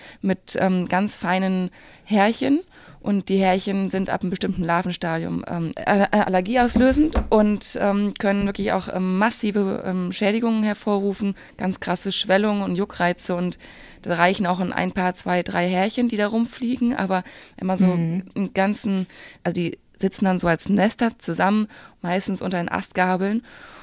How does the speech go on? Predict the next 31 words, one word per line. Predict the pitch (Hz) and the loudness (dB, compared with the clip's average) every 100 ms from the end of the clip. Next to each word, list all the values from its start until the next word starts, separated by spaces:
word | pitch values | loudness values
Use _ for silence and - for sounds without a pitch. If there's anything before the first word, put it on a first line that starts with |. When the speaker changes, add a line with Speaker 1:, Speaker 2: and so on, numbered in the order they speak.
| - | -4
Speaker 1:
Und | 196 185 170 - | 0 2 0 0
wenn | 185 | 2
dann | 185 | 2
die | 190 | 2
Äst-, | - 196 - - | 0 -2 -6 -6
äh, | - 185 | 0 0
die | 180 | 2
Nester | 185 208 - - | 0 0 -2 0
alt | 190 - | 0 0
sind | 277 311 | 0 0
und | 202 | 0
die | 180 | 0
Raupen | 175 185 196 | 2 2 2
auch | 185 | -2
schon | 190 | -2
gar | - | 0
nicht | 180 | 2
mehr | 185 | 0
vorhanden | - 185 214 240 | 0 0 0 0
sind, | 220 220 240 - - - | 0 0 -2 -8 -20 -12
dann | - | -8
kann | 170 185 | -2 0
das | 185 | 0
halt | 180 | 0
trotzdem | 190 196 - | 2 0 0
Allergien | 170 165 165 - 180 170 | 0 0 -2 -2 0 0
auslösen. | 160 175 180 180 185 294 - - - - - | 0 -2 -2 -2 0 0 -4 -20 -18 -20 -2
Und | 190 185 170 - - - _ _ _ _ _ - - | 2 4 2 -2 -8 -18 _ _ _ _ _ -18 0
eben | 196 190 | 6 6
aufgrund | 165 175 - 190 | 6 0 0 2
dessen, | 190 185 190 | 4 4 2